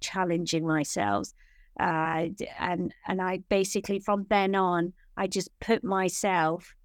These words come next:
in very uncomfortable situations, knowing that these are the things I, w-, I will learn from. So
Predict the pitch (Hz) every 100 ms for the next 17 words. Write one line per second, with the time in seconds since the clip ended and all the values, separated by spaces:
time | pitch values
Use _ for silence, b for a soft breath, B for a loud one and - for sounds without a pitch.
0 | _ _ - 202 190 185 196 202 - 226
1 | 196 185 226 214 - 220 233 226 226 233
2 | - 208 208 220 - 220 220 208 - 190
3 | 196 196 202 202 208 190 185 180 _ _
4 | _ _ _ _ _ _ - - 226 240
5 | 254 247 208 202 202 214 196 180 185 -
6 | - 208 214 - 214 214 214 214 214 208
7 | 196 196 170 160 160 - 202 190 190